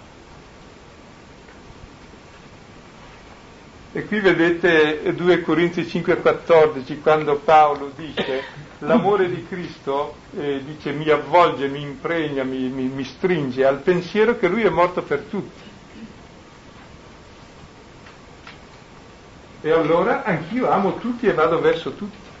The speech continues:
perché ho lo stesso amore del Padre verso tutti." E chi si domanda: "Son forse io responsabile di mio fratello?" E come Caino l'ha già ucciso,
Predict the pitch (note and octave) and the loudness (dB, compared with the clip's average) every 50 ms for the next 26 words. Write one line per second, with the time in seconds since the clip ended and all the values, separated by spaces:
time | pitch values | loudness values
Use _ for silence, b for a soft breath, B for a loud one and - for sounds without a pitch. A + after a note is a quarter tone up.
0 | - - - - C#3+ - - F#3+ F#3 C3+ A#2+ - - G3+ G3 - - D#3+ C#3+ C#3+ | -20 -10 -4 -2 -2 0 4 4 6 6 4 2 2 -2 -2 -2 0 -2 0 0
1 | D#3+ F3+ E3+ C#3+ C3 A#2+ A#2 - - D#3 F3+ E3 D3 C3 B2 A#2 B2 A#2+ A#2 - | 2 2 2 2 2 0 -2 0 0 0 0 0 0 -4 -6 -6 -6 -6 -8 -8
2 | B2+ - - F#3 F3 - - - - - - - - - - - - - - - | -14 -14 -14 -16 -16 -16 -20 -20 -20 -20 -20 -20 -20 -20 -20 -20 -20 -20 -20 -20
3 | - - - - - - - - - - - - - - - - - - - - | -20 -20 -20 -20 -20 -20 -20 -20 -20 -20 -20 -20 -20 -20 -20 -20 -20 -20 -20 -20
4 | - - - - - - - - - - - - - - - - - - - - | -20 -20 -20 -20 -20 -20 -20 -20 -20 -20 -20 -20 -20 -20 -20 -20 -20 -20 -20 -20
5 | - - - - - - - - - - - - - E3 - - G3+ F3+ - - | -20 -20 -20 -20 -20 -20 -20 -20 -20 -20 -18 -14 -12 -10 -6 -4 -4 -4 -4 -2
6 | G3 F3+ G3 F#3+ F#3 F#3 F3+ F3+ F3+ F3+ E3+ D#3 E3 D#3 D#3 D#3 - - F3+ E3+ | 2 4 4 6 6 4 4 4 4 4 2 2 2 2 2 0 0 -2 -2 -2
7 | - - F#3 F3+ F#3 - - F3+ F#3+ G3 F3+ E3+ E3 D3+ D#3+ - E3+ D3+ D#3 - | -2 0 2 2 2 4 4 4 6 8 6 6 6 2 0 0 -2 -2 2 4
8 | F3 F3 E3+ E3 E3 D#3 D3+ D3+ D3+ D#3 E3+ E3 D#3+ - E3+ E3 E3 - D#3+ C#3+ | 4 4 4 4 0 -2 -2 -2 -2 0 0 -2 0 0 0 -2 0 0 0 2
9 | C3 B2 A#2+ A#2+ B2+ C#3+ C3+ - F3 E3 E3 D#3+ - D3+ C#3+ D3 F3 F#3 D3+ A#2+ | 2 2 0 0 -2 -2 -2 -2 -2 -2 -2 -2 0 0 0 0 0 -2 -4 -6
10 | A#2 - C3 C3+ B2+ B2 C#3 C3 A#2+ A#2 - - E3+ C3+ - - - - - | -6 -4 -2 -2 0 2 0 0 0 -2 -8 -8 -8 -8 -8 -10 -16 -18 -20